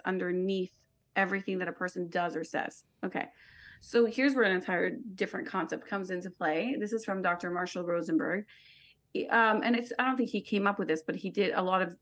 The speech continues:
my work is inspired by what he shares. Every single person's behavior, whether it's words that they speak or actual behavior that they do, is driven by feelings plus needs. Now, feeling and needs really go together, meaning you have, they're really driven by needs,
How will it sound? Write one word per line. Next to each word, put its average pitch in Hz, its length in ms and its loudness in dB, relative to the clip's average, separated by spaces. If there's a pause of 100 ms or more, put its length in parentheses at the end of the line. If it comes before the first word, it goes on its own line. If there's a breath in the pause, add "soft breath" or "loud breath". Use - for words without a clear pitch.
my 180 200 2
work 170 200 -2
is 170 80 -4
inspired 165 460 0
by - 100 -2
what 180 120 -2
he 180 100 -4
shares. 175 340 -2 (1080 loud breath)
Every 320 320 4
single 254 460 2
person's 214 540 -2
behavior, 180 580 0
whether 175 260 2
it's - 220 -4
words 214 340 6
that 226 100 4
they 214 120 2
speak 208 280 -6
or 190 80 0
actual 190 320 0
behavior 196 380 2
that 247 120 0
they 285 100 2
do, 180 300 0
is 180 220 0
driven 202 800 4 (420 soft breath)
by 190 200 2
feelings 247 720 4
plus - 300 0
needs. 185 300 2
Now, 196 260 2 (100)
feeling 262 260 6
and 233 80 4
needs 208 160 0
really 190 160 0
go 180 120 2
together, 165 440 0
meaning 202 340 2 (320 soft breath)
you 208 80 2
have, 247 200 4 (420)
they're 262 140 4
really 311 180 6
driven 202 240 2
by 175 120 0
needs, 160 400 -6